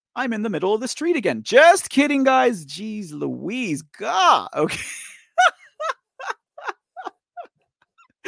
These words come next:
No, the sun is rising, ladies and gentlemen. It's rising in spirit, and it's rising in mind,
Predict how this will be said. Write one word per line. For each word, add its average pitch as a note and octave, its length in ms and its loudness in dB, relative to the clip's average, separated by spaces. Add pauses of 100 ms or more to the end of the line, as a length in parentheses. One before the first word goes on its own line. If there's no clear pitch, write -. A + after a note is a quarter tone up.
(640)
No, A#3+ 720 -2
the F3+ 140 -4
sun C4 400 -4
is C#4 180 -6
rising, A#3+ 720 -6
ladies E3 360 -6
and D#3+ 160 -6
gentlemen. F3 640 -6
It's F3 260 -10
rising G#3+ 520 -6
in G#3+ 100 -10
spirit, - 760 -6 (240)
and F#3+ 160 -6
it's F3+ 220 -12
rising F3 560 -6
in D3+ 200 -8
mind, C#3+ 600 -6